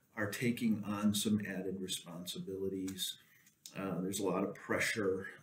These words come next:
Uh, the things that teachers are doing are extremely time consuming, and I know you appreciate that. Um, and, uh, we want to try to put ourselves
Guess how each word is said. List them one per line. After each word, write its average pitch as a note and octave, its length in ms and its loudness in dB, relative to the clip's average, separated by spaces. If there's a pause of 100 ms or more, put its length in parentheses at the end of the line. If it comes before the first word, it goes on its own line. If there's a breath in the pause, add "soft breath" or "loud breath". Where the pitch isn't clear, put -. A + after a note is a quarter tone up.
Uh, F#2 280 -10 (400)
the G#2+ 100 -6
things G#2+ 320 4
that F2 140 0
teachers G#2 380 -2
are F2+ 120 0
doing F#2+ 340 -2
are F2+ 80 -6
extremely A2+ 840 2
time G2 520 -6
consuming, - 560 -4
and B2+ 100 0
I C3 40 2
know A2+ 180 4
you F#2+ 160 0
appreciate - 640 -8
that. - 300 -14 (560 loud breath)
Um, - 380 -4 (400)
and, A2 300 0 (100)
uh, - 240 -10
we C#3+ 140 10
want D3 260 8
to - 80 -2
try B2 240 2
to G#2+ 100 2
put - 440 0
ourselves G2+ 520 0